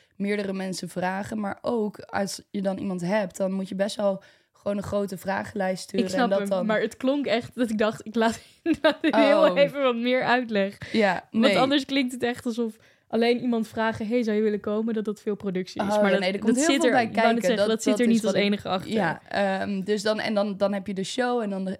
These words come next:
Speaker 1: ga je daarna ook nog dingen editen. Dus het is wel, er komt ineens heel veel op mijn pad en ook dat ik echt denk, "Wow, hoe de fuck ben ik hier beland?" <laughs> Zeg maar, het is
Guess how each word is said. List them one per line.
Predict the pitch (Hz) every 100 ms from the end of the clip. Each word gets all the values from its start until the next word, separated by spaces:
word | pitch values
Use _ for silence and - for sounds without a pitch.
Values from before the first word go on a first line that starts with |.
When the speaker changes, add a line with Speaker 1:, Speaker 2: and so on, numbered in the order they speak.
| -
Speaker 1:
ga | - 190
je | 185
daarna | 185 180 185
ook | - 180
nog | 185 180
dingen | 196 185 -
editen. | 220 214 214 196
Dus | 196 190 - - _ _
het | 196
is | 226 233
wel, | 233 247 240
er | 226
komt | 240 226
ineens | 233 220
heel | 220 277
veel | 269
op | 247
mijn | 226
pad | 196 226
en | 247 233
ook | 226 196
dat | 220
ik | 214
echt | 214
denk, | 214 208
"Wow, | 196 202 175 - _ _ _
hoe | 269
de | 262
fuck | - 262
ben | 226
ik | 226
hier | 214 208
beland?" | 196 - 294 -
<laughs> | 277 311
Zeg | 349 294 285
maar, | 247
het |
is | 226